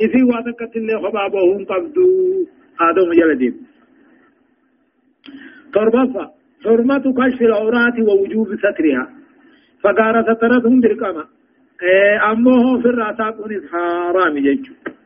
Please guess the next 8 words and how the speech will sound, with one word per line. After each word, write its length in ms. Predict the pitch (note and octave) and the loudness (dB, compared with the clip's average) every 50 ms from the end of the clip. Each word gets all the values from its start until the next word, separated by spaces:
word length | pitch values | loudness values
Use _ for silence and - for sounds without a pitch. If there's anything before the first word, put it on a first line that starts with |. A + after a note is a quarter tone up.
| _ _ - | _ _ 0
صديت 360 | E3+ E3+ D#3+ D#3 F3 G3+ - G#3+ | 0 0 2 2 0 0 2 2
إيفان. 480 | A#3 A#3+ B3+ A3+ A#3 B3 C#4 D#4 E4 E4+ - _ _ _ _ _ _ _ _ _ - A#3+ | 2 2 0 0 -2 -2 -2 -2 -2 -6 -10 _ _ _ _ _ _ _ _ _ 0 0
إثبات 520 | A#3+ - A3+ A#3 B3+ B3 B3+ C4+ C4 - | 0 0 0 -2 -2 0 -2 -2 -4 -4
نبوة 540 | A3+ A#3+ A#3 A3 F#3 G#3+ G#3+ A3 A#3+ B3 B3 A3+ A#3 G3+ G#3 G#3 G#3 | -4 -4 -4 -4 -4 -4 0 0 0 0 0 0 -2 0 0 0 0
آدم. 220 | G#3 G#3 A3 G3+ E3+ D3+ - - _ _ _ _ _ - | 0 0 0 -2 -2 -8 -12 -14 _ _ _ _ _ -2
وتوبة 480 | E3 G3 - - A3 A3 A3+ A3+ A3+ A3+ A3 | -2 0 2 2 2 2 2 0 -2 0 0
الله 400 | A3+ A#3 B3 B3 B3 A#3 A#3+ A#3+ A3 | 0 0 2 0 0 0 -2 -2 -2
عليه. 400 | A3 A3 A3+ G#3+ F#3+ E3+ D3+ - | -2 0 0 0 0 0 -2 -4